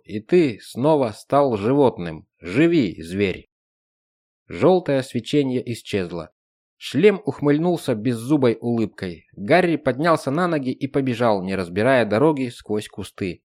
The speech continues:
Он несся, охваченный паникой и страхом,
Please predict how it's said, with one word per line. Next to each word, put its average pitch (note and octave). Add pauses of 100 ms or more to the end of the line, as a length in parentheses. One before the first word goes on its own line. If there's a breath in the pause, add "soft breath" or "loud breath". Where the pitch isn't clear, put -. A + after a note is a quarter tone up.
(480)
Он G3
несся, G3
охваченный D3+
паникой C#3
и C3
страхом, G2+